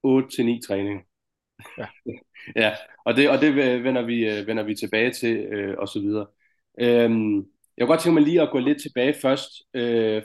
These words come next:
Speaker 1: fordi at, øhm, du er jo ikke, øh, kan man sige, specielt ny til styrkeløft, vel? Det, det er efterhånden ved at være nogle år siden, at,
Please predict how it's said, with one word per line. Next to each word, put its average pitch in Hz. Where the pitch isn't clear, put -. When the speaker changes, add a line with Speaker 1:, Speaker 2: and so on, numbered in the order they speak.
Speaker 1:
fordi 139
at, 120
øhm, 104
du 139
er 143
jo 135
ikke, 139
øh, -
kan 123
man 110
sige, 117
specielt 131
ny 135
til 123
styrkeløft, 117
vel? 104
Det, 110
det 120
er 110
efterhånden 113
ved 120
at 117
være 117
nogle 107
år 120
siden, 117
at, 107